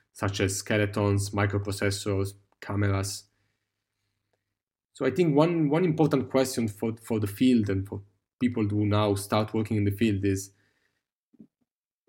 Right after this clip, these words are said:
uh, what soft components can truly outperform rigid counterparts? And also, how do we design robots integrating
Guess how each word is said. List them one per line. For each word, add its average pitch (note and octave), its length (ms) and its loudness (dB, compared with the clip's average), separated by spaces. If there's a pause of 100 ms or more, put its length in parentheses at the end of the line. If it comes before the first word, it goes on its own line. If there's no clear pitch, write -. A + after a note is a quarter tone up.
(140)
uh, B2+ 60 -4
what B2+ 240 0
soft E3 280 0
components C#3+ 540 4
can A#2+ 240 -2
truly B2+ 520 4 (100)
outperform A#2 920 -2 (560)
rigid A#2 340 0
counterparts? G2+ 880 -6 (1700)
And B2+ 180 2
also, C3 240 4
how D3 220 6
do C#3+ 120 6
we C3+ 140 4
design B2+ 500 4
robots A#2 520 2
integrating A#2 680 0